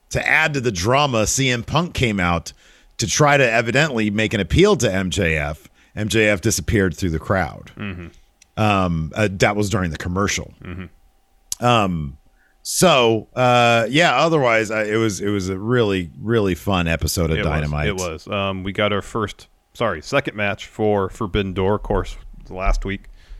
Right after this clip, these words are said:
Speaker 2: Uh, looks like we're getting F T R versus Jeff Cobb and Great-O-Khan.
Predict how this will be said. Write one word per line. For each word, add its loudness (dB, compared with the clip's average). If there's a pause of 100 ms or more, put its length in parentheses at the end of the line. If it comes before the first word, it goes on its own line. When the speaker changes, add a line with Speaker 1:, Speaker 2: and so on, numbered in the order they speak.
(340)
Speaker 2:
Uh, -4
looks -6
like -2
we're -8
getting -4
F -6
T -4
R 0 (500)
versus -2
Jeff -2
Cobb 2
and -4
Great-O-Khan. -2